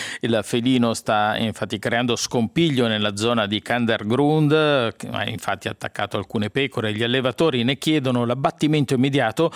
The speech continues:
eh, che però per il momento non può essere autorizzato. E critiche arrivano anche all'ispettrice cantonale della caccia. Ci dice di più Paola Latorre.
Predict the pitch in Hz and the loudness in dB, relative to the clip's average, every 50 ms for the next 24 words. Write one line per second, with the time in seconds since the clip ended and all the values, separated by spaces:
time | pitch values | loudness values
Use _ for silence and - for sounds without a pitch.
0 | - - - - - - 143 147 - 185 170 - 202 196 185 - 160 151 156 156 | -8 -14 -14 -6 0 0 0 2 2 0 0 2 2 0 2 2 2 4 4 4
1 | 165 170 185 196 190 - 160 156 175 180 - - 143 127 123 127 120 - - 143 | 4 4 2 2 4 2 2 4 4 2 2 2 0 2 2 2 0 0 0 0
2 | 131 139 127 - 131 117 104 104 92 87 92 - - - - 120 - - - - | 0 0 0 0 0 0 0 -2 -2 -2 -2 -2 -2 -2 -4 -4 -4 -4 -10 -4
3 | - 147 - - 156 156 156 - - - 160 139 120 120 147 156 147 143 131 117 | -4 -4 -2 0 0 0 0 0 -2 0 0 0 2 2 2 4 4 4 2 2
4 | 120 123 127 127 123 117 - 151 139 123 127 120 - - 151 - - 127 123 110 | 2 2 0 0 0 0 0 0 2 2 0 0 0 -2 -2 0 0 0 0 0
5 | - 131 117 - 147 139 - 139 120 101 87 85 95 104 113 139 127 113 - - | 0 -2 -2 -2 -2 -2 0 0 -2 -2 -2 -4 -4 -2 0 0 0 -2 -4 -4
6 | - - - - - - 107 104 92 - - - 113 101 110 - - 113 104 113 | -6 -6 -6 -6 -6 -6 -6 -6 -6 -6 -4 -4 -2 -2 -2 -2 -2 -2 -2 -2
7 | 104 - 113 110 101 - 113 110 113 110 110 110 107 107 - - - - - - | 0 0 0 0 2 2 2 2 4 4 2 2 0 0 -2 -2 -6 -4 -6 -8
8 | - - - | -10 -12 -16